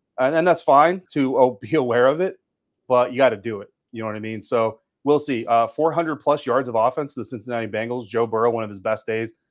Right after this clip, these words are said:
in his career stat-wise. Ja'Marr Chase, one of his better games stat-wise. They still come out with the win, but that defense, that's not a sustainable defense. And that's what the Cardinals are gonna be looking to do is,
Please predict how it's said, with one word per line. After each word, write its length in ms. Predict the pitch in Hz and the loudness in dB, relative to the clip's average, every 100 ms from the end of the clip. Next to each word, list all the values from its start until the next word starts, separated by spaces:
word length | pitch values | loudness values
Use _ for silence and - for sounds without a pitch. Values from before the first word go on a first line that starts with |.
| _ | _
in 60 | 120 | -6
his 140 | 110 | -6
career 320 | - 110 113 | -8 -6 -6
stat-wise. 640 | 110 - 110 107 117 113 107 | -6 -2 -2 2 2 0 -4
Ja'Marr 240 | 113 107 | -6 -6
Chase, 300 | - 110 120 | -6 -8 -6
one 100 | 120 | -8
of 60 | 113 | -8
his 100 | 107 | -2
better 220 | 113 110 | 0 0
games 280 | 107 113 107 | -4 -8 -6
stat-wise. 560 | 107 107 117 113 113 - _ _ _ - | -4 -4 -2 -2 -2 -4 _ _ _ -4
They 220 | 123 127 | 0 0
still 340 | - - 123 | -2 2 2
come 180 | - 123 | 4 2
out 180 | 123 131 | 2 2
with 100 | 117 | -2
the 80 | 113 | -6
win, 240 | 110 127 | -4 -4
but 100 | 120 | 0
that 220 | 123 120 | 0 0
defense, 420 | 113 120 135 127 117 | -4 -6 -4 -4 0
that's 220 | 113 - | 0 0
not 140 | 117 | -4
a 40 | 110 | -4
sustainable 500 | - - 107 104 98 | -8 -8 -6 -8 -10
defense. 420 | 101 95 101 95 | -12 -10 -10 -10
And 140 | 101 98 _ _ - | -14 -16 _ _ 0
that's 120 | 123 | 2
what 100 | 135 | 2
the 60 | 117 | 2
Cardinals 320 | 117 113 104 | 2 2 -2
are 60 | |
gonna 80 | 107 | -8
be 80 | 104 | -6
looking 240 | 107 107 | -6 -6
to 80 | 101 | -10
do 160 | 101 | -10
is, 100 | 101 | -10